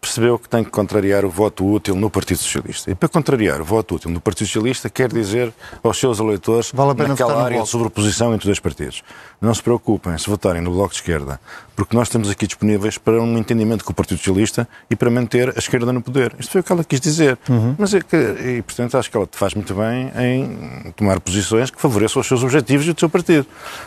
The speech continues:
Speaker 1: Do ponto de vista do, do que verdadeiramente vai ocorrer e da, e da realidade,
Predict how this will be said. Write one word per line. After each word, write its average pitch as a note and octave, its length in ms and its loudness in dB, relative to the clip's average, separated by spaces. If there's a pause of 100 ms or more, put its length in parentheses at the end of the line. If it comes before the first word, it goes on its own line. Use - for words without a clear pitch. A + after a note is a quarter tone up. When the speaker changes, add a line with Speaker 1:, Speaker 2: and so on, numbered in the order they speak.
(1300)
Speaker 1:
Do G#3+ 120 -2
ponto G#3+ 220 0
de F#3 40 6
vista F3+ 240 4
do, D3+ 160 4
do D3 200 -2
que - 80 -6
verdadeiramente A#2+ 500 2
vai A2+ 100 2
ocorrer A2 400 2
e G2+ 80 2
da, F2+ 120 -2
e F#2 180 -2
da A2+ 80 4
realidade, A2 480 0